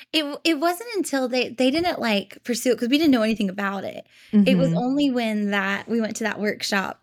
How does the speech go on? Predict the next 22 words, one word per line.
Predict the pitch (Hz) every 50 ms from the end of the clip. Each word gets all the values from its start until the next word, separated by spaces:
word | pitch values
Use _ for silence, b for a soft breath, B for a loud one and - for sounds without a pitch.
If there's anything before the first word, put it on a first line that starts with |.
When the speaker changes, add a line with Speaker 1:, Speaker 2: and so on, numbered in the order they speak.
| _ _
Speaker 1:
that, | 226 214 202 196 -
and | - 214 220 196
someone, | - 214 202 202 202 202
like, | 185 -
kinda | - 208 196 196
put | - - 220
it | 202 202
in | 196 196
front | 196 202 190 190
of | 202 220
us | 247 269 262 -
that | - -
we | - 208
were | 196 202 196
like, | 190 190 190 190 190 - b b b b b b b b
"Oh," | - 247 339 427 311 214 196 196
and | 214 214
then | 220 226
we | 233 233
just, | 208 208 196 -
like, | 220 202 196 226
learned | 214 214 214 214 214 214 202 202 208 208 - -